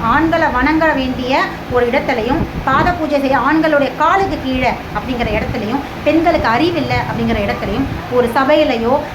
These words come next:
இல்ல ஒரு பொது இடங்களையோ பெண்கள் பேசக்கூடாதுன்னு சொல்லி இஸ்லாமிய மதமும் இந்து மதமும் கிறித்துவ மதமும், ஆ, பெண்களா, ஆ, வந்து மட்டம் தட்டி வச்ச ஒரு பழக்கம்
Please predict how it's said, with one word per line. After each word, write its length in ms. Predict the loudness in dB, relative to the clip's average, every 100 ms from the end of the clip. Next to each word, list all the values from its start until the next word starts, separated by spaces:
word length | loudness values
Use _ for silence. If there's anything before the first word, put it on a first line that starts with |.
| -2
இல்ல 220 | 2 4
ஒரு 260 | 4 2 2
பொது 180 | 2 4
இடங்களையோ 400 | 2 0 0 2
பெண்கள் 380 | 2 2 0 0
பேசக்கூடாதுன்னு 760 | 0 0 -2 -2 0 0 0
சொல்லி 280 | -4 -4 -4 -4 -8 -6
இஸ்லாமிய 480 | 0 2 4 2 0
மதமும் 380 | 0 -2 0
இந்து 220 | 0 0 0
மதமும் 440 | 0 0 0 0 -2 -8 -10 -10 -12 -4
கிறித்துவ 320 | -2 0 2
மதமும், 440 | 2 0 0 -2 -2 -4 -6 -2
ஆ, 140 | 0 2
பெண்களா, 420 | 2 2 2 2 2 0 -2
ஆ, 120 | -4
வந்து 240 | -2 -2 -2
மட்டம் 280 | -2 0 0
தட்டி 200 | 0 0
வச்ச 300 | 0 0 0
ஒரு 120 | -2
பழக்கம் 460 | -2 -2 0 -2